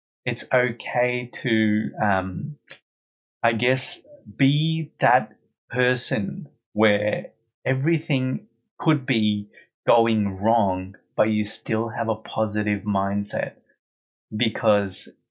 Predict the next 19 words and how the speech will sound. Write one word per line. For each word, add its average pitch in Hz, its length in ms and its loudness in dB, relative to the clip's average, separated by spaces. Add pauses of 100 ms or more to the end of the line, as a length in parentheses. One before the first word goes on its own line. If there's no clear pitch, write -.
(160)
at 110 220 -2
the 147 200 -2
end 123 160 -6
of 117 140 -8
the 117 100 -4
day, 98 500 -2
when 113 360 -2
your 123 200 0
life 101 400 -2 (120)
ends, 101 420 -4
people 123 680 -4
will 107 200 2
remember 104 520 0
you 101 360 -4
for 104 120 0
the 98 140 -4
things 107 500 -2
you 98 140 -2
did 101 460 -2